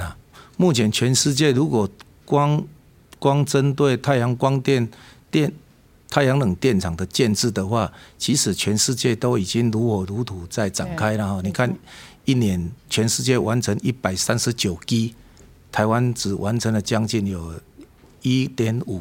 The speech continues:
Speaker 1: 基到两基了哈。
Speaker 2: 嗯，对。
Speaker 1: 其实我们占整个世界的建制量不算多。
Speaker 2: 嗯。
Speaker 1: 但是现在目前台湾唯一可以打国际杯，我个人的看法是，未来整个系统，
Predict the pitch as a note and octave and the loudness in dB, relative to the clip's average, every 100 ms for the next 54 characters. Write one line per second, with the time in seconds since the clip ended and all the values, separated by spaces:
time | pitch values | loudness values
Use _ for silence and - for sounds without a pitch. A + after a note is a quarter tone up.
0 | E2 A#2+ A#2 A#2 F#2+ F2+ E2 F2+ - A2 | -2 0 0 0 0 -2 -8 -8 -4 0
1 | A2 F3+ F#2+ F#2+ F#3 E3 D3+ - C#3 C3 | 0 0 -2 -4 -4 -6 -12 -4 0 0
2 | A#2 G2 G#2 C3+ A2 G#2 F2 G#2 C3+ A#2+ | 0 -2 0 0 0 -4 -4 -2 -2 -2
3 | B2 G#2+ - B2 G2+ A2 A2+ G#2+ - - | -2 -2 -2 -2 0 -2 0 -2 -4 -8
4 | - A2 F#2 F2+ G2+ F2+ F#3 D#3+ C#3+ - | -2 0 -2 -2 -6 -6 -8 -10 -14 -18
5 | - - - D#3 A#2+ D3+ C#3+ - - - | -20 -4 0 2 2 2 0 -2 -10 -20
6 | - - D#3 C3+ D3+ F#3+ F#3+ G#2+ - F#2 | -8 0 2 2 4 6 4 2 0 -2
7 | F2 G2 A2 B2 C3 C3+ - A#2 A2 C3 | -2 0 0 2 2 -2 -2 0 2 2
8 | B2+ B2+ B2 A#2 G2+ F#2 E2+ - G#2 A2+ | 0 0 0 0 -2 -4 -6 -4 -2 0
9 | B2 G#2+ A2+ A2 A2 - - - G2+ - | 0 0 -2 -2 -4 -14 -12 -6 -4 0
10 | B2+ A#2+ A2+ - A2+ G#2 C#2+ - A#2+ G2+ | 2 2 -2 0 -2 0 -4 -4 -2 -4
11 | - - - - - F#3+ D#3 A#2 F2 - | -6 -18 -20 -16 0 4 4 2 0 -2
12 | F2+ F2+ G2+ - A#2+ E2+ E2+ | -2 0 0 0 0 -2 -6